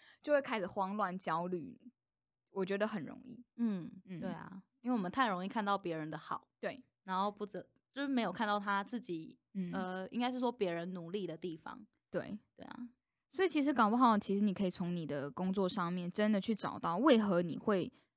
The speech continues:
Speaker 1: 厌倦的那个原因。也许你没有给自己再设定新的目标，也许你自己，呃，觉得可能在工作上面有一些什么样的问题，那这件事情我相信你心，心里一定有你的答案。
Speaker 2: 嗯。
Speaker 1: 那这个答案你可以把它去挖掘出来，然后再给自己更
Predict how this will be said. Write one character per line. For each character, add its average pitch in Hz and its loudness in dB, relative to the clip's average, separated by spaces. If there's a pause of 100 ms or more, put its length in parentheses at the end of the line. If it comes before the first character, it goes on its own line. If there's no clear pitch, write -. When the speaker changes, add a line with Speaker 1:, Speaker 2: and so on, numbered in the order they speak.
(120)
Speaker 1:
厌 220 6
倦 208 0
的 175 0
那 180 -2
个 180 -2
原 139 -6
因。 107 -4
也 185 0
许 247 6
你 190 6
没 180 -2
有 175 -6
给 156 -6
自 190 -8
己 165 -4
再 175 -8
设 175 -8
定 170 -8
新 175 -10
的 165 -8
目 180 -2
标， 143 -2
也 160 -6
许 180 -4
你 170 -2
自 - -6
己， 160 -12 (420)
呃， 175 2
觉 175 2
得 180 4
可 180 0
能 160 -2
在 196 2
工 190 0
作 190 2
上 190 0
面 185 0
有 160 -4
一 - -4
些 175 -4
什 - -6
么 107 -4
样 175 -2
的 - -4
问 254 6
题， - -4
那 240 4
这 269 2
件 262 8
事 254 2
情 202 4
我 160 -4
相 185 -2
信 208 2
你 - -2
心， 185 -4
心 254 6
里 269 8
一 170 0
定 185 -2
有 165 -4
你 160 -4
的 - -8
答 80 -6
案。 127 -2
Speaker 2:
嗯。 - -18
Speaker 1:
那 285 6
这 320 6
个 269 8
答 185 6
案 208 6
你 156 -2
可 190 -6
以 175 4
把 143 -2
它 170 -4
去 180 -2
挖 180 2
掘 165 -8
出 165 -10
来， - -8 (420)
然 160 -4
后 180 2
再 196 4
给 - -4
自 185 -4
己 151 -8
更 170 0